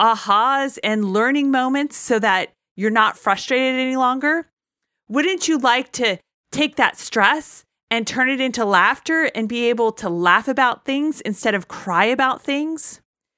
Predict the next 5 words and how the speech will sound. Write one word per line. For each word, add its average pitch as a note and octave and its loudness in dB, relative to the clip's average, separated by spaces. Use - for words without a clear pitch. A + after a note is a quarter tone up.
If C4 0
you're D4 2
facing C4+ -2
uncertainty, B3+ 0
then D4+ 2